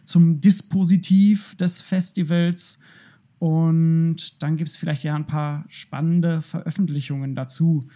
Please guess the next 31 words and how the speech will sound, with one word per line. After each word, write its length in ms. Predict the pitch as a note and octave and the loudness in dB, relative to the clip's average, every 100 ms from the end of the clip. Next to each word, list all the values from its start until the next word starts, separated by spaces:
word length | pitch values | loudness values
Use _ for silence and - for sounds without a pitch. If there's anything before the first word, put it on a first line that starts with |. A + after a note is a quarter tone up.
| _ | _
irgendwann 460 | - D#3 D#3 D3+ D#3 | 0 2 2 2 0
einmal. 400 | C3+ C#3 B2 C3+ | -2 -4 -4 -6
Gerade 400 | - C3+ E3+ D3+ | -4 0 2 4
wenn 160 | E3+ | 4
die 80 | D#3 | 2
Festivalisierung, 1300 | - E3+ - D3 D#3+ D#3+ C#3+ F3 G#3 G#3+ A#3 C4 C4 | 2 0 2 0 4 4 6 6 6 6 4 2 -4
so 260 | - E3+ D#3 | -4 -2 2
wie 460 | E3 D#3+ D#3+ F3+ - F#3+ | 2 0 -2 -6 -10 -14
Christoph 420 | - F3 - E3 | -4 -4 -2 -4
das 360 | F3+ - - - | -4 -4 -6 -8
zu 180 | - D#3+ | -2 2
Beginn 340 | D3+ F3 G3+ | 4 4 4
dieser 300 | F3 E3+ E3+ | 4 2 -2
Folge 380 | - E3+ E3+ D#3 | -2 -2 0 0
schon 180 | - D#3 | -4 -2
angesprochen 440 | D#3+ D#3 E3+ D3+ | -2 -2 0 2
hat, 180 | E3+ - - - - | 0 -2 -16 -20 -8
ja 320 | D3 D#3+ D3+ | 0 2 2
auch 180 | - E3 | 0 2
noch 220 | D#3+ D#3+ | 2 2
am 440 | - E3 E3+ E3 D3+ _ _ | 2 4 6 4 0 _ _
Voranschreiten 840 | - E3 F3+ G3 - F#3+ F#3+ C#3 G#3+ | 0 4 6 4 4 -2 -2 0 -2
ist, 200 | A#3 - | -2 -6
wahrscheinlich 480 | D#3 F3+ F3+ E3+ E3+ | -2 0 0 0 -2
ihren 200 | E3 E3 | 4 6
Höhepunkt 600 | E3 E3+ E3+ F3 F3 - | 6 4 0 -2 -2 -4
auch 220 | D#3+ - | -6 -2
noch 120 | D#3+ | 2
nicht 300 | E3 F3 - | 2 2 0
überschritten 560 | D#3 D#3 - D3+ G3 F3 | -4 -4 -6 -4 0 0
hat. 260 | A3 - | 0 -8